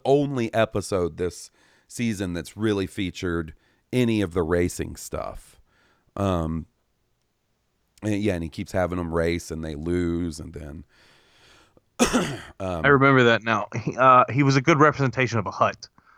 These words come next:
Speaker 2: A Hut doing business out in
Speaker 1: Yeah,
Speaker 2: the galaxy,
Speaker 1: but
Speaker 2: not
Speaker 1: not,
Speaker 2: secluded, basically.
Speaker 1: not this, like, a little bit of a different take on a Hut. Like, he wasn't, like,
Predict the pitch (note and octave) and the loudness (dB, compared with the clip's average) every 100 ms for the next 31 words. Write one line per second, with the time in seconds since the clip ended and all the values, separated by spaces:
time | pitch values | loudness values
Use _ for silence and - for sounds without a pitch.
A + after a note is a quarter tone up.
0 | _ - E2 C#3+ B2 B2+ B2 A2 A#2 A2 | _ -4 2 2 4 4 4 4 2 2
1 | A2+ G2 F#2 - _ _ - B2 A#2 A2 | 0 -4 -6 -18 _ _ 2 6 6 4
2 | G2+ F#2 G2+ G2+ - - F2+ F#3 A#2 G#2 | 0 -2 0 0 -2 -10 -6 0 2 0
3 | A3 G#3 B2+ A2 G2 F2+ F#2 F2 _ _ | -2 -2 -2 -2 -4 -10 -16 -20 _ _
4 | - A#2 D#3 G#3 G#3+ C#3+ D3 - - E3+ | -20 -10 -6 -4 -2 -2 -4 -6 -6 -2
5 | E3 E3 E3 G3+ F3 F3+ D3+ B2 A#2 B2 | 0 0 2 0 0 -2 -2 -2 -2 -4
6 | G2+ E2+ F#2+ F#2 - G#2 G#2 G2 G#2+ A2 | -6 -8 -4 -2 0 -2 -2 -2 0 -2
7 | E2 F2 E2+ A2 G2+ A#2+ A#2+ B2 F#2+ F2+ | -2 -4 -4 -4 0 0 0 -6 -4 -4
8 | F2 - | -4 -8